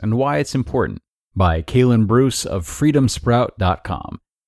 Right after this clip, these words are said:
Hello, everybody, and welcome to the show where I narrate all sorts of content to improve your relationships.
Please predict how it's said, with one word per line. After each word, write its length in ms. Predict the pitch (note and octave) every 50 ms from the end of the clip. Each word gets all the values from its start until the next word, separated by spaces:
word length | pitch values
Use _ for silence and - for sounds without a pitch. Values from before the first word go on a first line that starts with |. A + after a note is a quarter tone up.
| _ _ _ _ _ _ _ _ _ _ -
Hello, 640 | - - D#3+ A2 G#2 G2+ G2 F#2+ F#2 F#2 F2+ F2+ F#2
everybody, 520 | F#2+ F2+ G2 G2 F#2 F#2 A#2+ C#3+ - B2 B2
and 200 | - A#2+ A2+ A#2+
welcome 340 | C#3+ C#3 C3 - C3+ A#2
to 60 | G#2 G#2+
the 100 | G#2 G2
show 320 | - - D#3+ C3 C3 A#2+
where 220 | A#2 A#2 A#2 A2+
I 100 | G#2+ G#2+
narrate 480 | A#2 A#2+ A#2+ A#2+ A#2+ A#2+ A2+ A2+ A#2 -
all 220 | - E3+ F3 D#3+
sorts 340 | - - - C#3 B2+ - -
of 140 | A2+ F#2 -
content 560 | - G#2+ A#2 A#2+ G#2+ - - A2+ A#2 - -
to 160 | - G#2+ G#2+
improve 440 | G#2 F#2 - - A2+ A2+ A#2+ A2+ G2
your 240 | F#2 F#2 G2+ G#2+ G#2+
relationships. 840 | A2 G2+ G2 G2 G#2+ A2 - - F2+ - - - - - - -